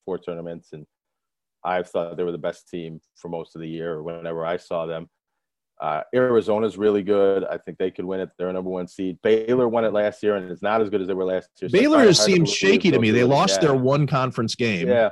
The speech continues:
Speaker 2: Uh, you know, so they're coming in on a
Speaker 1: Right.
Speaker 2: loss. They had no tournament, no conference tournament wins, but they still got the first seed.
Speaker 1: Right. And Kansas is the other number one seed, and they're good, and they're usually good, and,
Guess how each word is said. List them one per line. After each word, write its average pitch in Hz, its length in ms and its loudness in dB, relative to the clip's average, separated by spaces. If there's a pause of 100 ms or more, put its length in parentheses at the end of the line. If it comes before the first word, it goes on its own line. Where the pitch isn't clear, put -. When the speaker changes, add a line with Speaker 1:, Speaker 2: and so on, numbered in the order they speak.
Speaker 2:
Uh, 110 260 -4
you 127 120 -2
know, 107 180 0
so 113 340 2
they're 110 140 0
coming 160 260 0
in 143 140 -2
on 123 160 -2
a 104 40 -2
Speaker 1:
Right. 104 100 -2
Speaker 2:
loss. 110 460 -4
They 107 120 -2
had 110 180 -4
no 127 220 -2
tournament, 120 500 -6 (300)
no 117 240 -2
conference 127 400 -4
tournament 107 420 -4
wins, 104 640 -6 (140)
but 107 100 -4
they 104 120 0
still 110 200 -2
got 101 160 -2
the - 80 -14
first 101 300 -4
seed. 82 260 -2 (1500)
Speaker 1:
Right. 90 260 -2
And 90 120 -18
Kansas 110 420 0
is 95 140 -6
the 101 120 2
other 95 460 0
number 95 200 -8
one 92 120 -6
seed, 92 240 -6
and 85 100 -8
they're 92 120 -4
good, 87 400 -4 (480)
and 82 100 -10
they're 85 80 -6
usually 85 400 -8
good, 85 320 -4
and, 80 180 -12